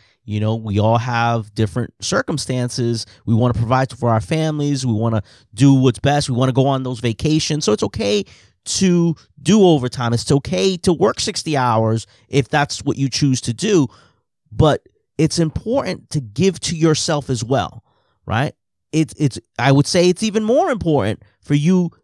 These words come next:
to find the time to give to yourself. Don't give all of yourself to your job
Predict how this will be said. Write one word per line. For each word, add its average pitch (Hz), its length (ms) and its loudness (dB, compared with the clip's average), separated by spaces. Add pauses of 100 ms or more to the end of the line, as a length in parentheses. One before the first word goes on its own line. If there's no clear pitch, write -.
(120)
to 156 140 2
find 185 540 0
the 180 100 -2
time 139 800 -2 (400)
to 127 100 0
give 143 440 2
to - 120 -10
yourself. 123 580 -2 (260)
Don't 160 360 2
give 190 240 2
all 240 420 4
of 175 80 -2
yourself 151 560 0 (360)
to 143 360 2 (360)
your 127 140 4
job 131 720 4